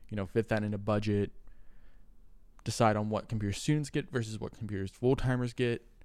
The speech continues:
part-time, all that fun stuff. It was, it was a really fun job. Um,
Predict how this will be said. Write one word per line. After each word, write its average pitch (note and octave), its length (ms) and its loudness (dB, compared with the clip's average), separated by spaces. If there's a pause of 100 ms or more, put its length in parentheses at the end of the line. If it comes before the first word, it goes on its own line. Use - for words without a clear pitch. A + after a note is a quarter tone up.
(240)
part-time, G#2 720 -4 (640)
all A2+ 160 4
that G2 160 2
fun G2 120 0
stuff. G2+ 220 -4
It C#3 80 4
was, C3 380 4 (420)
it - 60 -10
was D3+ 80 -2
a F#3+ 60 6
really G#3 180 4
fun G3 240 6
job. D#3+ 360 8 (140)
Um, A2+ 480 2